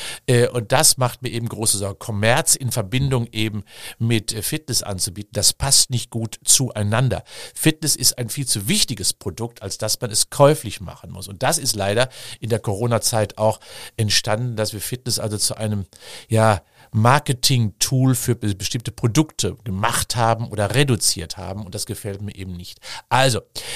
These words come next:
äh, die Influencer sollte man sehr kritisch hinterfragen, welcher Background steckt da eigentlich hinter? Ähm, was hat die für Empfehlungen? Individualisiert sie? Differenziert sie? Wie ist die Bewegungsqualität?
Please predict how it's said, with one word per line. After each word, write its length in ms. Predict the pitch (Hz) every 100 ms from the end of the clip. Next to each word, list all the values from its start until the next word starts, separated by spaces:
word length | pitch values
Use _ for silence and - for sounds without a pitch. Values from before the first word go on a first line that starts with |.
| -
äh, 220 | 139 135 123
die 140 | 131
Influencer 680 | 180 196 165 123 113 - 127
sollte 260 | 120 120
man 100 | 120
sehr 120 | 104
kritisch 400 | 104 - 170 147
hinterfragen, 480 | - 101 101 - 107
welcher 200 | 113 110
Background 560 | 92 165 - - 104 92
steckt 320 | - 107 -
da 40 |
eigentlich 300 | - 92 95 -
hinter? 420 | 101 98 147 - _ - - - -
Ähm, 380 | 127 120 120 110
was 400 | 104 101 117 -
hat 180 | 127 123
die 80 | 104
für 140 | - -
Empfehlungen? 560 | 90 - 123 147 135
Individualisiert 960 | - 165 131 117 110 95 101 117 147 143
sie? 280 | - 120 117 - _
Differenziert 1000 | 101 92 143 151 120 113 107 - 107 101
sie? 280 | - 101 101 - -
Wie 120 | 127
ist 160 | 147 147
die 60 |
Bewegungsqualität? 1200 | 139 117 120 120 - - 110 101 98 - 98 101